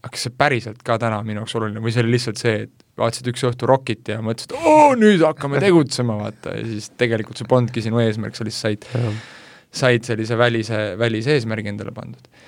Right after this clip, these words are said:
Speaker 1: Nüüd, kui see on olemas, on ju, et
Speaker 2: Mhm.
Speaker 1: enam, lõviosa probleemidest, noh, taandub selle taha,
Speaker 2: Jah.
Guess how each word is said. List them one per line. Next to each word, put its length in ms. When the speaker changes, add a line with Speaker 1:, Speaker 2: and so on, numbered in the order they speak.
Speaker 1:
Nüüd, 140
kui 100
see 200
on 100
olemas, 440
on 140
ju, 60
et 200
Speaker 2:
Mhm. 180
Speaker 1:
enam, 300
lõviosa 440
probleemidest, 600
noh, 80
taandub 300
selle 220
taha, 120
Speaker 2:
Jah. 140